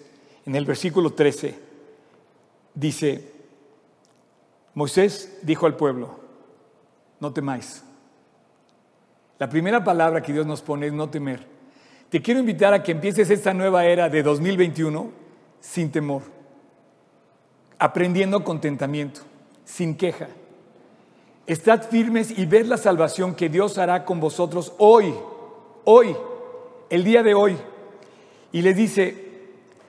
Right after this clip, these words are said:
"Porque los egipcios que hoy habéis visto",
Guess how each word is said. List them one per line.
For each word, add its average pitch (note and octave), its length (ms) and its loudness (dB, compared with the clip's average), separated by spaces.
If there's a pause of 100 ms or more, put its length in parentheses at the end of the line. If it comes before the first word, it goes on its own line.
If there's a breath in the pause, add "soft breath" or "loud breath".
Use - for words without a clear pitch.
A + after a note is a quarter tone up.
(120 soft breath)
"Porque F#3 320 2
los - 180 2
egipcios G#3+ 600 -2 (120)
que - 520 -2
hoy A3 320 4 (240)
habéis F3+ 560 -2
visto", D#3+ 800 -4